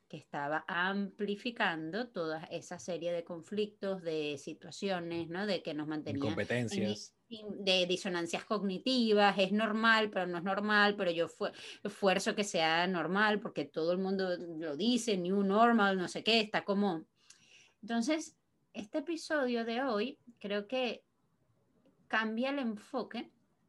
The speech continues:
Speaker 1: del estresor externo a volver a mirar hacia adentro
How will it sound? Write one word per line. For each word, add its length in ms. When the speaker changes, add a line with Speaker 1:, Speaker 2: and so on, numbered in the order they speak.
Speaker 1:
del 200
estresor 680
externo 1040
a 100
volver 300
a 80
mirar 480
hacia 380
adentro 640